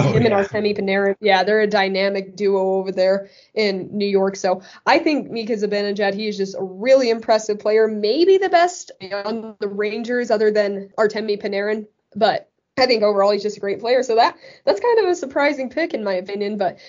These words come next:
Speaker 2: nonetheless,
Speaker 1: <laughs>
Speaker 2: he's still top five. So, uh, Mika Zibanejad, he's just an awesome guy. So I think that's a great choice.
Speaker 1: Yeah, he moved up from six to five on mine. I'm, I'm hearing he's probably gonna be higher than five on yours.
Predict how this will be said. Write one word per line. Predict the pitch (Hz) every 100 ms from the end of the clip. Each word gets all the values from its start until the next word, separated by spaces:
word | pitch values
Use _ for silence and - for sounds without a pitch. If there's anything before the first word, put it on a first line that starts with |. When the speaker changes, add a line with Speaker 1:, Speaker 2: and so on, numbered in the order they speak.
| -
Speaker 2:
nonetheless, | 254 269 269 226 233 240 - - 156
Speaker 1:
<laughs> | -
Speaker 2:
he's | 214 208
still | - 220 -
top | 226 -
five. | 240 233 302 285 _
So, | 226 220 220 _ _ _ _
uh, | 226 226 - - 202
Mika | 233 247
Zibanejad, | 220 214 214 214 208 202
he's | 214 196
just | 180
an | 175
awesome | 175 180 170
guy. | 165 156
So | 196 - 156
I | 185
think | 185
that's | 170 -
a | 170
great | 143 139
choice. | - - - _ _ _ _ - -
Speaker 1:
Yeah, | 214
he | 214 214
moved | 254 202
up | 175 185
from | 185
six | 156 175 165
to | -
five | - 139 139
on | 139
mine. | 143 156
I'm, | 151 131
I'm | 123 131
hearing | 117 139 139
he's | 131 -
probably | 139 139
gonna | 131 135
be | 127 131
higher | 127 127 123
than | 127 127
five | - 123 127
on | 127 127
yours. | 123 120 127 120